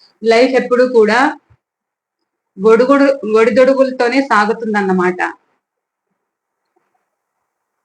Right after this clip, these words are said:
అర్థమవుతుందా అండి? కానీ మనము ఎప్పటికప్పుడు అలర్ట్ గా ఉండాలి. ఎంత అలర్ట్ గా ఉన్నా కొన్-, కొన్ని జరిగేటివి జరుగుతాయి.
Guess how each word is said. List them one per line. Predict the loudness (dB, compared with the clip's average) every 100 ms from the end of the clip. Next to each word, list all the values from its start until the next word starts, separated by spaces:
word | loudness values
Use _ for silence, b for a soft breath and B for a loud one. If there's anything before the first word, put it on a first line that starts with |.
| _
అర్థమవుతుందా | -8 -2 0 0 -2 -2
అండి? | 0 0 0 -2 -8 _ _ _ _ _ _ _
కానీ | -8 -6 -2 -2 -2
మనము | -4 -2 2 4 2
ఎప్పటికప్పుడు | 2 -4 -4 -4 -2 -4 -4 -2
అలర్ట్ | 0 0 -2 -2
గా | 0 0
ఉండాలి. | 0 -2 -2 -2 -4 -4 -6 -10 _ _ _ _ _ _ _ _ _ _ _ _ _ _ _ _ _ _ _ _ _ _ _ _ _ _
ఎంత | -6 -6 -2
అలర్ట్ | 0 0 0 -2 -2
గా | -2 0
ఉన్నా | 0 0 -2
కొన్-, | -4 -8 -10
కొన్ని | -8 -6 -6
జరిగేటివి | -6 -4 0 0 -2 -6
జరుగుతాయి. | -4 -2 -2 -4 -6